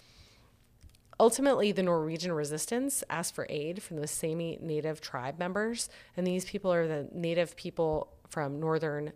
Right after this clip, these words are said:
Fenno, Scandinavia. They used a sled pulled by reindeer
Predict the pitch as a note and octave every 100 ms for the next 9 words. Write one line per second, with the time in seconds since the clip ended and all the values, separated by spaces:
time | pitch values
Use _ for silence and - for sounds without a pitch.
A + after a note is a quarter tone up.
0 | - - D#3 D3+ C#3+ C#3+ - - - -
1 | - D#3 C#3 C3 C#3 - - - - -
2 | - - - F#3 G3+ F#3+ F#3+ - E3+ F3
3 | A#3+ B3 - A3 A#3+ A#3+ F3 A3+ D4+ C3+
4 | A#2+ F3+